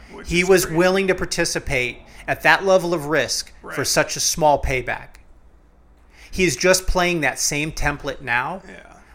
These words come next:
Speaker 2: with the Browns. He's like, "I'm taking a huge risk.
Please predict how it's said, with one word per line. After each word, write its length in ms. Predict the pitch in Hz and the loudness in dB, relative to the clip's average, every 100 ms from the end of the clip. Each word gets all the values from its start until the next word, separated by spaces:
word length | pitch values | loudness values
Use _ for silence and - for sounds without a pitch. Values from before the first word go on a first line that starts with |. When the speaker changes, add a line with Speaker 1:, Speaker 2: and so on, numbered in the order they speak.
| - | -6
Speaker 2:
with 320 | 131 147 - | 0 0 0
the 80 | 143 | -6
Browns. 680 | 123 123 101 - - - - - - _ - _ - - - - - - _ - | -2 -2 -4 -10 -16 -16 -16 -20 -20 _ -20 _ -20 -20 -20 -20 -20 -20 _ -12
He's 280 | - 151 147 | -4 -2 2
like, 360 | 151 135 - - - - - - - - - - - | 2 2 -4 -16 -20 -20 -20 -20 -20 -20 -20 -12 4
"I'm 240 | 151 185 | 4 4
taking 400 | - 185 185 185 | 2 -2 -2 -4
a 40 | 185 | -4
huge 280 | 175 185 | -6 -6
risk. 520 | 156 123 127 - - | -6 -6 -4 -6 -6